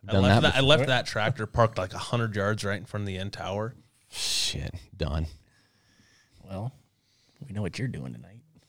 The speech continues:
Speaker 2: Fuck.
Speaker 1: Hey, hey, so what we're at, dude, that's,
Speaker 2: Think the
Speaker 1: see, that's
Speaker 2: neighbor
Speaker 1: cool.
Speaker 2: would bring his tractor over and help us tip it back up, right?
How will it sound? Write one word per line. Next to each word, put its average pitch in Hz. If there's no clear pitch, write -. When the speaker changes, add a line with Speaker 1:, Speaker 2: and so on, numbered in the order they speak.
Speaker 2:
Fuck. 85
Speaker 1:
Hey, 113
hey, 123
so 123
what 123
we're 120
at, 127
dude, 117
that's, 139
Speaker 2:
Think -
the -
Speaker 1:
see, 185
that's 127
Speaker 2:
neighbor 139
Speaker 1:
cool. 151
Speaker 2:
would 120
bring 120
his 107
tractor 104
over 117
and 113
help 101
us 98
tip -
it -
back 87
up, 101
right? 127